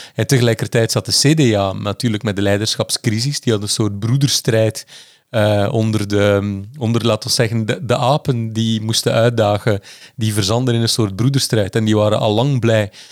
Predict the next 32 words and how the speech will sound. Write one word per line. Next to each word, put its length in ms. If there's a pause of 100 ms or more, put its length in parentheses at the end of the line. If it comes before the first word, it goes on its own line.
(160)
dat 180
eigenlijk 440
de 80
aanval 400
op 100
het 100
leiderschap 540
van 180
Rutte, 480
eh, 200
de 100
aandacht 360
kon 120
afleiden 400
van 180
hun 200
interne 460
broederstrijd. 760 (500)
En, 260
eh, 460
maar 220
inderdaad, 720
hey, 200
ik 240
had 100
hem 100
nooit 240
zo 120
bekeken 480
dat 140
als 240
dan 360